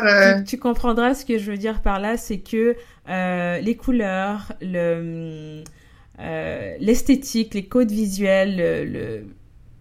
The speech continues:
Speaker 2: l'énergie qui s'en dégage est très similaire à, à ce que j'ai ressenti quand j'ai ouvert ton livre. Donc, euh, quand j'ai ouvert ton livre, quand j'ai vu, euh, les, les, les images
Speaker 1: Ah ben,
Speaker 2: que tu
Speaker 1: j'adore
Speaker 2: m'as
Speaker 1: le
Speaker 2: envoyées,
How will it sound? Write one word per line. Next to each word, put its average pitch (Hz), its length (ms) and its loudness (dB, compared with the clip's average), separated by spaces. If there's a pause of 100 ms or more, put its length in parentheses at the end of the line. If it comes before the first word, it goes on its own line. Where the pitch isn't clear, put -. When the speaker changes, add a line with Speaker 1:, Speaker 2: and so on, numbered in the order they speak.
(540)
Speaker 2:
l'énergie 233 680 8
qui 233 120 0
s'en 196 220 0
dégage 196 400 2
est 185 100 -2
très 208 200 2
similaire 180 580 6
à, 156 520 0
à 165 60 -2
ce - 100 -6
que 196 100 -2
j'ai 175 100 0
ressenti 165 380 -2
quand 170 140 -2
j'ai 160 100 0
ouvert 160 280 2
ton 156 120 -2
livre. 151 320 -4 (800)
Donc, 170 360 4
euh, 165 120 8
quand 170 120 2
j'ai 170 100 2
ouvert 151 160 2
ton 160 100 0
livre, 151 180 -4
quand 175 120 2
j'ai 190 140 4
vu, 202 300 4
euh, 165 220 8
les, 160 460 6
les, 147 480 2
les 170 240 4
images 180 560 4 (580)
Speaker 1:
Ah 190 60 -8
ben, 190 40 -6
Speaker 2:
que 185 60 2
tu 202 40 4 (140)
Speaker 1:
j'adore 196 40 6
Speaker 2:
m'as 185 100 8
Speaker 1:
le - 60 8
Speaker 2:
envoyées, 185 360 4